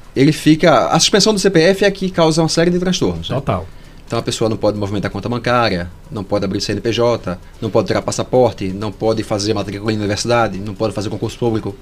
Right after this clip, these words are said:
Speaker 1: Então tem uma série de coisas, uma
Speaker 2: Uhum.
Speaker 1: série de transtornos. Mas, ah, basicamente é isso, é, fica com o C P F. Na verdade não é suspenso,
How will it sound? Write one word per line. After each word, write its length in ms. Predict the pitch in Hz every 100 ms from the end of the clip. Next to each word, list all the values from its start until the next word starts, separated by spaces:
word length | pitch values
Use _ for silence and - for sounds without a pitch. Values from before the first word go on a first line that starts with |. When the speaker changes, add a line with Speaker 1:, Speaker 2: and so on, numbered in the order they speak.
| -
Speaker 1:
Então 100 | -
tem 80 |
uma 60 | 180
série 180 | 175 170
de 80 | 180
coisas, 420 | 113 90 87 -
uma 80 | -
Speaker 2:
Uhum. 60 | 113
Speaker 1:
série 160 | 123
de 60 | 131
transtornos. 580 | 139 135 107 90 90 - - - -
Mas, 180 | 117 120
ah, 240 | 139 120
basicamente 540 | 104 123 131 139 135 151
é 80 | 123
isso, 220 | 90 101
é, 60 | 95
fica 260 | - 110
com 60 | 107
o 40 |
C 140 | 104 104
P 80 | 110
F. 360 | 104 95 95 - - - - -
Na 100 | 110
verdade 260 | 123 135
não 80 | 135
é 40 | 156
suspenso, 520 | 156 - 92 -